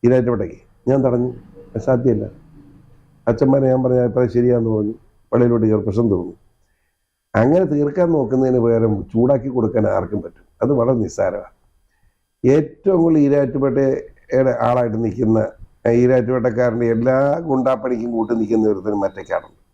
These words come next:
അവനാണ് മണിയടിക്കാൻ പിന്നത്. ഞാൻ അവനോട് ചീത്ത വിളിക്കേണ്ടി വന്നു അവനെ. ഞാൻ പേര് പറഞ്ഞവനെ ഇനി ഒന്നുകൂടെ മോശമാക്കണ്ട. ഈ മറ്റേക്കാടുകാരനാ. ഇങ്ങനെ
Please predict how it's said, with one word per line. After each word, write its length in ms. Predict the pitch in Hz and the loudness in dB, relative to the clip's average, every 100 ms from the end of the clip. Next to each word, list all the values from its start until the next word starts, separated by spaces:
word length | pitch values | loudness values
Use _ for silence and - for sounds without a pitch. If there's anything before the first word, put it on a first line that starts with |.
| _ _ _ _ _ _ _ 131 | _ _ _ _ _ _ _ 0
അവനാണ് 300 | 143 160 156 147 | 2 2 2 2
മണിയടിക്കാൻ 460 | 135 151 143 143 127 | 0 2 2 0 0
പിന്നത്. 280 | 107 101 90 - - - - - _ _ _ _ _ _ _ _ _ _ _ _ _ 107 | 0 -2 -6 -10 -18 -20 -20 -20 _ _ _ _ _ _ _ _ _ _ _ _ _ 0
ഞാൻ 100 | 120 | 2
അവനോട് 240 | 131 147 139 131 | 4 2 0 0
ചീത്ത 160 | 127 147 | 2 2
വിളിക്കേണ്ടി 300 | 131 131 98 | 2 0 0
വന്നു 120 | 95 | -2
അവനെ. 160 | 92 - _ _ _ _ _ _ _ _ _ _ _ - | -4 -6 _ _ _ _ _ _ _ _ _ _ _ -2
ഞാൻ 120 | 101 | 2
പേര് 180 | 107 117 131 | 4 4 2
പറഞ്ഞവനെ 400 | 127 127 131 131 - - - - _ - _ _ 117 | 2 2 0 -2 -6 -16 -20 -20 _ -20 _ _ 2
ഇനി 100 | 127 120 | 4 4
ഒന്നുകൂടെ 260 | 123 131 127 | 2 2 0
മോശമാക്കണ്ട. 520 | 120 135 113 117 113 120 | 0 -2 -2 -2 -2 -2
ഈ 40 | 147 | 2
മറ്റേക്കാടുകാരനാ. 720 | 135 135 151 151 143 117 - - - - - - _ _ _ _ - - | 2 2 0 0 0 -4 -8 -20 -20 -20 -20 -20 _ _ _ _ -20 -6
ഇങ്ങനെ 180 | 120 131 | 0 2